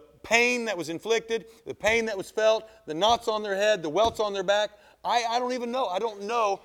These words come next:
how much pain they inflicted, but they inflicted a bunch. I know they did. And how do you respond? By the way, the book of Philippians is a book about joy, primarily.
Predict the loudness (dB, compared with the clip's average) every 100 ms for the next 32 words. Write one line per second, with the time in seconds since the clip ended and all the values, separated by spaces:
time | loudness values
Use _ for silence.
0 | -4 -2 0 -2 -4 -4 -2 -4 -4 -4
1 | -4 -4 -4 -4 -4 -4 -8 -8 -8 -6
2 | -8 -4 0 0 -2 -10 -6 -6 -6 -10
3 | -14 -18 _ _ _ _ _ _ _ _
4 | _ _ _ _ _ _ -2 4 4 4
5 | -2 -4 0 2 4 2 0 -2 -2 -6
6 | -8 -10 -8 -8 -8 -10 -12 -8 -8 -4
7 | -4 -4 -4 -6 -6 -14 _ _ _ -12
8 | -10 -10 -12 -16